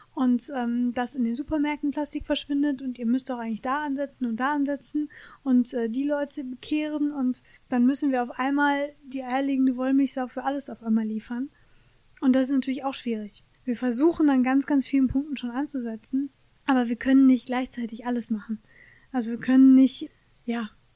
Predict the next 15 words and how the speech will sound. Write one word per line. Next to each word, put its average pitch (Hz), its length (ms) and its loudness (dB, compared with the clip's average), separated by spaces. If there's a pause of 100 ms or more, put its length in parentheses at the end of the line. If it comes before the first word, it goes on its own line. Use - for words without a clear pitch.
die, 262 240 0
also 233 180 -6
wir 233 80 -10
können 262 240 0
ja 262 140 0
auch 220 100 -8
nicht 240 440 -4
großen 269 380 -4
Industrien 254 640 0
verbieten, 262 580 -8
auf 240 180 -10
einmal 240 220 -2
irgendwas 226 280 -8
zu 233 100 -12
produzieren. 226 640 -6